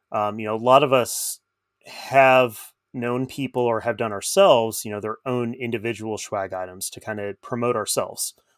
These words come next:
or to promote our company or to promote a group of people that we're, we're a part of.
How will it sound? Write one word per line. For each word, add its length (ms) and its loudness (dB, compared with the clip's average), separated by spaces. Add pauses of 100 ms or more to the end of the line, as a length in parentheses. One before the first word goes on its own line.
(160)
or 180 2
to 80 -10
promote 300 0
our 100 0
company 400 -8
or 200 -6
to 140 -16
promote 300 -4
a 40 -4
group 260 -6
of 60 -20
people 280 -10
that 140 -12
we're, 280 -12
we're 200 -14
a 60 -18
part 320 0
of. 300 -10